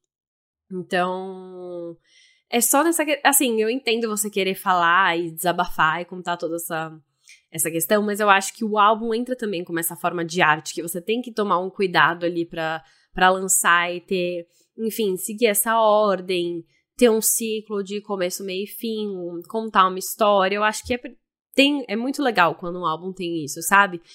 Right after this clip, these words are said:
E aqui me parece que ele fez, gostou e colocou ali. "Ah, gostei, então vai, então vai, passa, passa. Ah, é, coloca só no streaming, não precisa tomar cuidado com o tamanho por causa do C D, então coloca quantas músicas quiser aí." <laughs> Enfim, ele, ele faz muitas músicas, então ele aproveita e coloca.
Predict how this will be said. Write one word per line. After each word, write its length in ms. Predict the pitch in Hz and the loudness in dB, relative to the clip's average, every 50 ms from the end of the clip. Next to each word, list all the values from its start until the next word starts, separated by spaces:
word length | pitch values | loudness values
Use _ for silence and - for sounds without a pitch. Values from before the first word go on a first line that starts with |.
| - - - _ _ | -20 -20 -20 _ _
E 100 | - 220 | 4 6
aqui 220 | 240 233 240 - 262 | 6 6 6 2 -2
me 100 | 262 254 | -4 0
parece 320 | - 247 233 233 233 - | 4 4 4 4 4 2
que 80 | - 262 | 2 2
ele 120 | 247 240 | 0 0
fez, 520 | 240 - - 226 226 240 254 269 277 247 233 | 0 0 2 2 4 4 2 2 0 0 0
gostou 460 | 214 233 226 - - - 233 226 233 | 0 0 0 0 0 0 0 2 0
e 80 | 247 | 0
colocou 500 | 247 - 247 233 240 240 247 - 240 202 | -2 0 2 2 2 0 0 -2 0 0
ali. 240 | 190 185 165 - 180 | 0 0 -2 -4 -4
"Ah, 300 | 226 269 294 285 262 247 | -2 0 2 2 2 2
gostei, 300 | 240 262 262 - - 294 | 0 -2 -4 -4 -4 -6
então 180 | 269 254 311 311 | -6 -8 -4 -4
vai, 200 | 254 - - - - | -2 -4 -4 -6 -12
então 140 | - 240 | -10 -2
vai, 320 | 208 185 202 226 233 226 220 | 2 4 4 4 4 2 0
passa, 340 | - 240 262 262 - - 226 | 0 0 0 0 0 -4 -8
passa. 240 | - - 202 254 | -8 -8 -4 -2
Ah, 280 | 262 311 349 320 302 277 220 208 - | 0 2 2 2 2 0 -2 -4 -4
é, 140 | - 247 240 | -2 -2 0
coloca 320 | - 302 302 311 302 302 | 2 2 2 4 2 0
só 120 | - 330 | -4 -4
no 60 | 285 254 | -4 -4
streaming, 400 | 240 - - 294 285 277 254 233 | -6 -4 -4 -4 -2 -2 -4 -4
não 80 | 240 | -6
precisa 260 | - - - - 269 | -6 -6 -6 -4 -6
tomar 180 | 262 247 254 240 | -4 -4 -4 -4
cuidado 300 | 240 240 226 233 220 220 | -4 -4 -4 -4 -4 -6
com 100 | - 226 | -10 -12
o 20 | |
tamanho 320 | 208 220 214 220 226 240 233 | -10 -8 -6 -4 -6 -6 -6
por 80 | - | -8
causa 200 | - 214 208 214 | -10 -10 -10 -10
do 60 | 202 - | -10 -10
C 120 | - 185 | -8 -4
D, 100 | 190 240 | 0 0
então 340 | 262 247 - 294 359 381 339 | 0 0 0 0 0 -2 0
coloca 380 | - 330 311 311 320 - 294 | 0 0 0 0 -2 -4 -8
quantas 260 | - 320 320 311 320 294 | -14 -14 -14 -14 -14 -16
músicas 320 | 285 277 - - 262 - | -16 -16 -14 -14 -14 -12
quiser 260 | - 262 262 240 240 | -12 -8 -2 0 4
aí." 220 | 233 226 214 208 - | 4 6 4 4 4
<laughs> 460 | - - - - - - - - - - _ _ - | 2 2 2 0 -2 -6 -18 -20 -20 -20 _ _ 4
Enfim, 420 | 247 285 311 285 - 302 240 233 | 6 6 6 6 4 2 2 2
ele, 120 | 226 240 247 254 254 240 - | 4 4 4 4 4 4 4
ele 140 | 247 254 254 | 4 4 4
faz 240 | - 277 277 294 262 | 4 4 4 4 4
muitas 260 | 262 233 233 233 214 | 0 -2 -4 -4 -6
músicas, 320 | 233 240 240 - - 214 | -6 -8 -8 -10 -12 -14
então 220 | 233 220 247 233 226 | -8 -6 -6 -4 -4
ele 100 | 226 226 | -4 -4
aproveita 380 | 220 226 226 214 220 214 - | -4 -6 -4 -4 -6 -8 -6
e 40 | - | -2
coloca. 440 | - 240 226 214 208 202 196 - | 0 2 4 4 2 2 0 -4